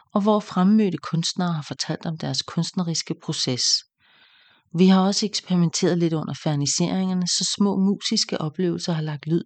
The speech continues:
til de udstillede værker. En af vores visioner er at skabe udstillinger, der også appellerer til alle de unge borgere i Hvidovre,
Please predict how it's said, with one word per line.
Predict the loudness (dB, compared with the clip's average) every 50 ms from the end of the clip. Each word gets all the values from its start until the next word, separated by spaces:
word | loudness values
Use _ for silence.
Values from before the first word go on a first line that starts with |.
| -4 -6
til | -4 -4
de | -4 -2 -2
udstillede | -4 -4 -4 -4 -4 -4 -4 -4 -4 -4 -4 -4
værker. | -6 -6 -8 -8 -10 -10 -12 -12 -14 _ _ _ _ _ _ _ _ _ _ _ _ _ _ _ _ _ _ _ _ _ _ _ _ 0
En | 2 2 2
af | 2 2
vores | 2 0 0 0 -2 -4
visioner | -2 0 0 0 0 0 -2 -2 -2
er | -2 -2 -2 -2 -4 _ _ _ _ -8
at | -6 -6
skabe | -2 0 2 2 2 2 2 0
udstillinger, | 0 0 0 0 0 0 0 2 0 0 0 0
der | 0 -2 -2
også | 0 0 0 0 -2
appellerer | -4 -4 -4 -4 -2 -2 -2 -2
til | -4 -4 -4
alle | -2 0 0 0 0
de | -2 0
unge | 2 4 4 4 4 4 2 2
borgere | 0 0 0 0 -2 -2 -4
i | -4
Hvidovre, | -4 -4 -2 -2 -4 -4 -6 -6 -8